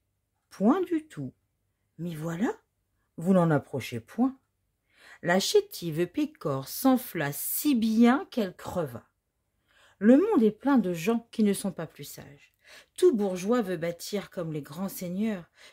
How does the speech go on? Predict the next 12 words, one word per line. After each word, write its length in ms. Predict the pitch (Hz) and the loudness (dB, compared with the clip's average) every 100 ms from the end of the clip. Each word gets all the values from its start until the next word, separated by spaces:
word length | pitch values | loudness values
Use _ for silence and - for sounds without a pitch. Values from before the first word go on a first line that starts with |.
| - | 0
tout 120 | 427 415 | 0 2
petit 260 | 233 - | -2 -4
prince 540 | - - 320 254 - - | -12 -8 -2 -2 -4 -12
a 100 | 165 | -10
des 240 | 151 151 | -8 -6
ambassadeurs, 880 | 156 143 139 - 135 139 202 165 - _ _ _ _ _ | -6 -6 -8 -12 -14 -10 -8 -10 -14 _ _ _ _ _
tout 180 | - 349 | -2 2
marquis 540 | 240 165 - - 202 | 2 0 -10 -18 -12
veut 180 | 202 165 165 | -8 -8 -8
avoir 340 | 156 180 180 | -10 -8 -8
des 160 | 151 151 | -8 -12
pages. 720 | _ 190 165 165 143 147 _ | _ -14 -12 -14 -20 -20 _